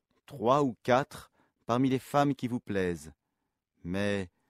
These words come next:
si vous craignez de n'être pas juste avec celle-ci, alors une seule, ou des esclaves que vous possédez. Cela afin de ne pas faire d'injustice, ou afin de ne pas aggraver votre charge de famille.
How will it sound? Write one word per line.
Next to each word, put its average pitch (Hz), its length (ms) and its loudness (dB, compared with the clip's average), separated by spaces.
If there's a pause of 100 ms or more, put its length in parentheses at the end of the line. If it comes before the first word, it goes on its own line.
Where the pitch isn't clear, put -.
(200)
si - 220 -10
vous 127 120 -6
craignez 139 460 0
de 113 100 0
n'être 117 220 -2
pas 127 220 0
juste 120 340 -6
avec 107 200 -4
celle-ci, 131 600 -8 (580)
alors 131 480 0
une 147 220 -4
seule, 82 480 -6 (680)
ou 120 60 -4
des 117 200 -2
esclaves 113 460 0
que - 80 -10
vous 98 140 -10
possédez. 95 580 -8 (1400)
Cela 107 480 0 (480)
afin 117 420 -2
de 104 80 -4
ne 110 100 -2
pas 120 160 -2
faire 120 280 0
d'injustice, 110 880 -6 (880)
ou 101 140 -4
afin 110 320 -2
de 101 80 -4
ne 98 60 -4
pas 107 220 0
aggraver 101 360 0
votre 95 240 -6
charge 92 400 -2
de 98 80 -8
famille. 80 560 -8